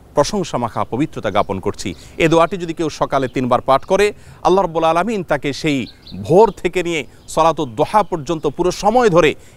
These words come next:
ইবাদত বন্দিগিতে লিপ্ত থাকলে যে পরিমাণ সওয়াব হবে, তার সবগুলোর চাইতে অনেক বেশি ভারী হবে। অতএব কেউ যদি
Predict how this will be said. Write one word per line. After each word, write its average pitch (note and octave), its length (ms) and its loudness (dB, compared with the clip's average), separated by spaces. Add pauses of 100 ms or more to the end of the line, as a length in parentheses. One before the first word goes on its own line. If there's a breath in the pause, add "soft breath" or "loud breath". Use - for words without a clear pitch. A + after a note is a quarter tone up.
(100)
ইবাদত F#3 380 4
বন্দিগিতে F3 520 -4
লিপ্ত F#3 300 -2
থাকলে G3+ 380 -2
যে E3 80 -6
পরিমাণ D3+ 300 -8
সওয়াব C#3+ 240 0
হবে, C3 220 0 (140)
তার C3+ 180 4
সবগুলোর E3 640 -2
চাইতে C3 440 -2
অনেক F3+ 280 2
বেশি D3 200 -8
ভারী G#2+ 320 -6
হবে। F2+ 140 -14 (320 loud breath)
অতএব G3 340 2
কেউ A3 140 6
যদি G3+ 260 0